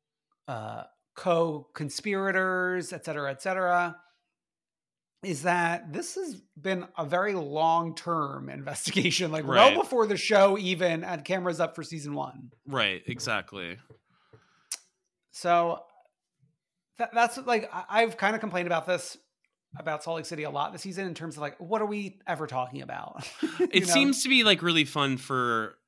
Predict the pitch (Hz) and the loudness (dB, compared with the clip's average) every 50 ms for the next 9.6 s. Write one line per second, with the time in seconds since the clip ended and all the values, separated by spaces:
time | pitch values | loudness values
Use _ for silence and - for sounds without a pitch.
0 | _ _ 143 131 131 127 123 123 120 120 117 113 113 107 107 104 98 - - 120 | _ _ -2 2 4 4 4 2 2 2 2 2 0 -2 -2 -4 -6 -8 -8 -6
1 | 110 107 104 101 95 95 _ _ _ _ _ _ _ _ _ _ _ _ _ _ | -4 -2 -2 -4 -4 -6 _ _ _ _ _ _ _ _ _ _ _ _ _ _
2 | _ - - - - 147 135 123 117 113 104 113 110 110 98 104 - - - 113 | _ -14 -8 -6 2 4 4 4 4 4 2 0 0 0 -2 -8 -12 -8 -6 -4
3 | 107 101 95 92 87 85 - - - 104 92 90 92 92 - - 143 135 131 127 | -4 -4 -4 -6 -6 -8 -12 -12 -10 -8 -8 -8 -6 -6 -6 -4 -4 -4 -4 -6
4 | 127 127 - _ - 139 135 143 151 147 - - 139 135 127 123 120 120 - - | -8 -10 -14 _ -8 -6 -2 -2 -2 -4 -2 -2 0 0 0 0 -2 -4 -8 -10
5 | _ 131 127 131 _ 131 127 127 110 127 127 123 117 113 120 113 110 107 107 113 | _ -16 -16 -16 _ -8 -8 -6 -4 -4 -4 -4 -2 -4 -6 -4 -4 -4 -4 -4
6 | 110 110 104 104 - - 110 101 98 98 90 - 104 98 82 - _ - 143 - | -4 -6 -10 -12 -10 -8 -8 -8 -8 -12 -12 -10 -10 -10 -10 -12 _ -20 -18 -16
7 | 107 113 95 113 107 104 101 98 95 95 - 131 120 - - - 147 151 151 - | -16 -14 -10 -10 -10 -10 -10 -10 -12 -10 -10 -10 -10 -12 -6 -2 -2 -2 -2 -4
8 | - _ _ 139 156 147 131 131 131 135 - - - - _ _ _ _ _ _ | -12 _ _ -6 -6 -6 -6 -6 -10 -10 -10 -14 -18 -20 _ _ _ _ _ _
9 | 104 104 92 98 95 92 90 87 - - - | -8 -8 -6 -6 -6 -6 -6 -6 -8 -10 -12